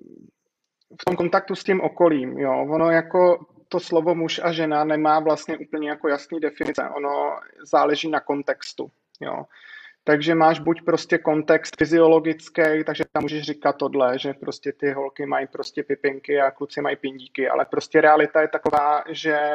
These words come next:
v běžném životě sociálním, s výjimkou, eh, úplně výjimečných situací, jako jsou sauny a převlíkárny, tak nikdy nevidíš, co má kdo mezi nohama, takže to nejsi schopnej vůbec jako odhadnout,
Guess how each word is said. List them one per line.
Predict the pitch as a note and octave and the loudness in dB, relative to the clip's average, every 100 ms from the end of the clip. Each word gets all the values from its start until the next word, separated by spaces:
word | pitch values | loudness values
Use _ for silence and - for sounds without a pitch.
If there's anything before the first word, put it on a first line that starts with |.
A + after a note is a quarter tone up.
| C#3+ | -2
v | |
běžném | C#3+ D#3 D3 D#3+ D3+ | 0 0 0 -4 -4
životě | D3+ D3+ - C#3 D3 | -4 -4 -4 -4 -4
sociálním, | - - E3 D3 D3 D3 C#3+ D3 - - - - - D3+ | -8 -8 -4 -2 -2 -4 -8 -10 -14 -18 -18 -18 -18 -6
s | |
výjimkou, | C#3+ D#3 D3+ D#3 D3 C#3+ D3 - | 0 0 4 4 4 2 -2 -4
eh, | D#3 D3+ D3 C#3+ | -4 -2 -2 -2
úplně | - D3 - D3+ D3 | -4 -8 0 2 2
výjimečných | C#3+ D3 D3+ D3 | 0 -2 -2 -2
situací, | - D3 D3+ D3 - D#3 | -2 0 2 2 2 -2
jako | C#3 C#3+ | -2 -6
jsou | - - - | -8 -8 -6
sauny | C#3+ C#3+ D3 D3+ | -4 -2 0 -2
a | |
převlíkárny, | D3+ D#3 C#3+ D3 - C#3+ C#3 D3 D3 | 0 -2 0 -4 2 4 4 0 -4
tak | D3 D#3+ | -4 -2
nikdy | D3+ D3 D3 | -2 0 2
nevidíš, | C#3 C#3+ C#3+ - | 2 -2 -6 -6
co | D3+ | -4
má | C#3+ C3+ | -2 -2
kdo | C#3+ | -2
mezi | C#3 C#3 C#3+ | -6 -4 -2
nohama, | C3+ C3 C#3 | -2 -2 -4
takže | C#3 C#3+ | -6 -10
to | C#3+ | -10
nejsi | C#3+ C#3 D3+ | -10 -10 -12
schopnej | - C#3 - C#3+ | -8 -10 -6 -6
vůbec | C#3+ C#3 C#3 D3 | -4 -2 0 -2
jako | - C#3 | -4 -4
odhadnout, | C#3 C#3 C#3 C#3 B2+ | -4 -6 -6 -8 -10